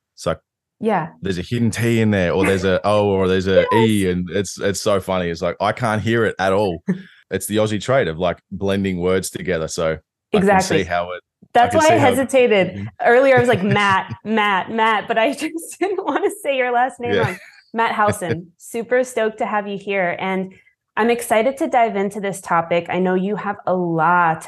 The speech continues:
Speaker 2: of wisdom and information and just, like, very deep personal experience around the topic of men's work. And like I said, separating it from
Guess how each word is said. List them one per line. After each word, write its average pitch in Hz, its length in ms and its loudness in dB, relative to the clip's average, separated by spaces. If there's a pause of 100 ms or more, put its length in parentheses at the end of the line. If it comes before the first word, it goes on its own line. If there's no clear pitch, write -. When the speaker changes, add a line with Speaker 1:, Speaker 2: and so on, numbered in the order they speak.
Speaker 2:
of 165 260 -2
wisdom 160 560 -2
and 151 180 -6
information 165 840 -2
and 160 220 -4
just, 165 280 -6 (460)
like, 214 140 2
very 262 380 4
deep 185 280 -2
personal 170 380 -2
experience 165 640 -2
around 160 420 -2
the 160 80 -4
topic 156 400 -4
of 156 100 -4
men's 254 280 0
work. 262 260 2
And 180 260 -4 (280)
like 180 160 0
I 185 80 0
said, 185 260 -2
separating 170 640 -2
it 165 220 -4
from 165 500 -2